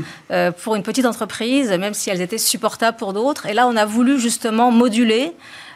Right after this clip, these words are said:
euh, et tenir compte de la taille et de l'activité, euh, des acteurs du numérique. Et ça, c'est un excellent point, hein, puisque, par exemple, les toutes petites entreprises sont exonérées,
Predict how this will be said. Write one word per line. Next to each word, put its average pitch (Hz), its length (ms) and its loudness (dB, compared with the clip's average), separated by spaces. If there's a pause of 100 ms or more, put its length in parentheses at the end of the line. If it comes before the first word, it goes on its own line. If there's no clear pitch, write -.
euh, 196 140 -2
et 190 80 -2
tenir 254 400 4
compte 294 200 4
de - 80 2
la 202 160 2
taille 247 360 2
et 226 40 -2
de 196 120 -6
l'activité, 247 840 0 (380)
euh, 190 140 -2
des 196 180 -4
acteurs 208 220 -4
du 208 100 -6
numérique. 190 420 -4
Et 214 60 -4
ça, 254 160 -2
c'est 240 160 -4
un 196 180 -2 (300)
excellent 214 580 -2
point, 190 280 -2 (120)
hein, 185 240 -8
puisque, - 280 -16
par 165 140 -4
exemple, 226 240 -4
les 180 100 -2
toutes - 320 -12
petites 262 280 0
entreprises 226 460 -4
sont 220 160 0
exonérées, 202 580 0